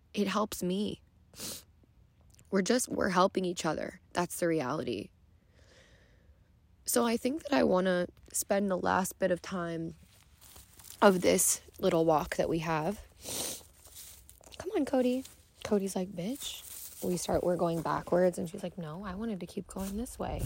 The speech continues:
Sorry, Cody." So let's talk a little bit about, like, hot mess Molly, I guess, which that is, I want you to know that that was the primary, uh, version of me that I, that's existed for, for the most of my life.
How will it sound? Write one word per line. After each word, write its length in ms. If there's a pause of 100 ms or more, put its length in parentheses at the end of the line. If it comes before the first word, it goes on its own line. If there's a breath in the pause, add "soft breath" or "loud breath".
Sorry, 260
Cody." 460 (260 loud breath)
So 180
let's 280
talk 240
a 40
little 280
bit 200
about, 400
like, 220
hot 340
mess 280
Molly, 480
I 100
guess, 560 (260)
which 300
that 220
is, 220 (500 loud breath)
I 100
want 240
you 100
to 80
know 360
that 300 (520 loud breath)
that 220
was 160
the 80
primary, 840 (320)
uh, 340 (360)
version 380
of 160
me 200
that 120
I, 180
that's 340
existed 540
for, 380
for 240
the 80
most 280
of 60
my 140
life. 440